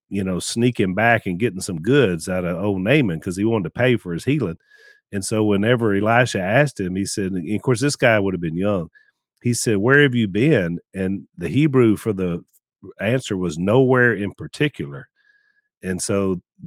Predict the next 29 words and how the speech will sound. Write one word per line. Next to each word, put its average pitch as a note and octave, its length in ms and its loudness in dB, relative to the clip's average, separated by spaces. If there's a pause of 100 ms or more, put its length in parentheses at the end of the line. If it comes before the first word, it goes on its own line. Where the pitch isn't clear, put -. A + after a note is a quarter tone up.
(140)
the G2+ 160 -8
guy A#2+ 280 4
made B2 220 4
the G2+ 80 -2
point, C3+ 280 0
the F#2 80 -6
preacher, B2 340 0
he A2 60 0
said, A2+ 180 0
"When G#2 180 0
a F#2 80 2
teenager B2+ 800 2
or F#2 80 -2
young A#2+ 300 2
person G#2+ 360 0
tells A#2+ 300 2
you A2+ 100 0
they've G#2+ 240 2
been F2 240 -2
nowhere A#2 500 2
in F#2+ 100 -6
particular, B2+ 640 -6 (440)
that B2 160 2
means B2+ 240 4
they've A2+ 200 4
been G2+ 200 0
somewhere F#2+ 600 0
in E2+ 220 -4
general." F2 440 -6